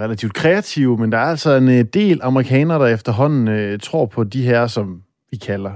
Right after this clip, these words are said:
konspirationsteorier, og i hvert fald ikke har nogen sådan dybere, øh, bekræftelse i, øh, i verden.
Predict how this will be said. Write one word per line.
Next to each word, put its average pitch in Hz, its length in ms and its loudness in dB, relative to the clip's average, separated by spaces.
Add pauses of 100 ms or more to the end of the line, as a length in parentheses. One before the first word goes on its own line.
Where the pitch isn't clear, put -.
konspirationsteorier, 120 920 2
og 101 180 0
i - 20 0
hvert 110 140 -2
fald 120 120 -2
ikke 120 160 -2 (340)
har 120 180 0
nogen 113 280 0
sådan 113 360 -2 (420)
dybere, 123 600 2
øh, 107 100 0
bekræftelse 123 1000 -2
i, 117 320 0
øh, 110 380 0
i 123 240 2
verden. 131 380 2